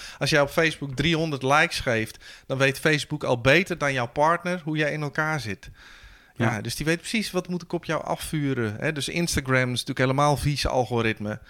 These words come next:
Speaker 1: Hè, die, die, jij scrolt daar door. En zij registreren op welke punten je eventjes niet scrolt. Dus dan heb je daar de aandacht op. Nou, dat gaat allemaal die database in. Dus zij voeren jou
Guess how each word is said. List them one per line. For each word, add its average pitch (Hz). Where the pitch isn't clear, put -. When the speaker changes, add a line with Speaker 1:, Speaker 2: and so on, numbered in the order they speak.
Speaker 1:
Hè, 160
die, 170
die, 120
jij 131
scrolt 175
daar 120
door. 139
En 123
zij 143
registreren 143
op 123
welke 151
punten 151
je 127
eventjes 123
niet 139
scrolt. 170
Dus -
dan 120
heb 120
je -
daar 117
de -
aandacht 147
op. 254
Nou, 120
dat -
gaat 127
allemaal 135
die 110
database 104
in. 101
Dus -
zij 113
voeren 131
jou 117